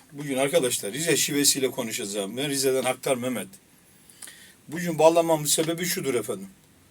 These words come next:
Böyle bir ilacımız var efendim.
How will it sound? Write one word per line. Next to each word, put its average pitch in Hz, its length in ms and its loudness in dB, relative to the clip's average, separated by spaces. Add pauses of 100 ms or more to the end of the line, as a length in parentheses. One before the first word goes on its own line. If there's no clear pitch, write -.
(1080)
Böyle 165 380 8
bir 190 200 4 (460)
ilacımız 151 560 8
var 117 120 6
efendim. 110 380 2